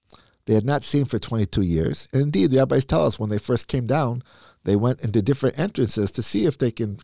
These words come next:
keep, if they can find him. And they came to, they came to the king, to the viceroy, and he seemed to know so much about them. About, now, granted, they didn't recognize him, the Torah tells us, which in and of itself is difficult to understand because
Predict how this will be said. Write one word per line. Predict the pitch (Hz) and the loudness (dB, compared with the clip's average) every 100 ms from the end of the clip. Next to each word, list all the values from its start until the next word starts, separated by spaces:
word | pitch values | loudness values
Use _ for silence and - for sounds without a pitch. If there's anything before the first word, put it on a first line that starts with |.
| - | -6
keep, | 110 - | -4 -4
if | 92 - | -6 -4
they | 107 | -4
can | - 92 | -4 -6
find | - 85 78 | -4 -4 -6
him. | - - _ _ _ _ _ _ _ _ _ - - - | -10 -18 _ _ _ _ _ _ _ _ _ -20 -20 -6
And | 139 | 0
they | 131 | 2
came | 180 190 180 | 2 0 2
to, | 170 139 | 0 0
they | 107 123 | 0 0
came | - 156 160 | 2 0 0
to | 156 | 0
the | 127 | 0
king, | 107 - 90 92 107 - | 0 0 0 -2 -6 -2
to | |
the | 101 | 0
viceroy, | 87 87 - 90 85 120 - _ _ _ - _ _ - | 2 0 0 0 0 0 -6 _ _ _ -20 _ _ -2
and | 151 | 0
he | |
seemed | 139 220 214 | 2 0 0
to | - | 0
know | 170 | 0
so | - - 208 | 0 0 -2
much | 202 185 156 | -2 -2 0
about | 127 98 - | 2 2 0
them. | - _ _ _ | -12 _ _ _
About, | 139 - - _ - - | -6 -6 -6 _ -10 0
now, | 131 - - | 2 2 0
granted, | 127 117 110 87 | 0 2 2 2
they | 101 | 4
didn't | 104 98 | 4 2
recognize | 92 85 87 67 80 80 | 0 -2 -4 -4 -4 -4
him, | |
the | 73 | -6
Torah | - 69 | -2 -4
tells | - 64 - | -4 -8 -10
us, | - - - - - - | -12 -16 -16 -20 -20 -6
which | - 156 | -2 0
in | 190 | 2
and | 175 | 2
of | 143 | 2
itself | 131 151 117 | 4 2 2
is | |
difficult | 90 120 - 113 101 | 2 0 0 -4 0
to | |
understand | 101 98 - 127 92 80 | 0 -2 -4 0 0 -2
because | 95 - 101 95 | -4 -2 -2 -2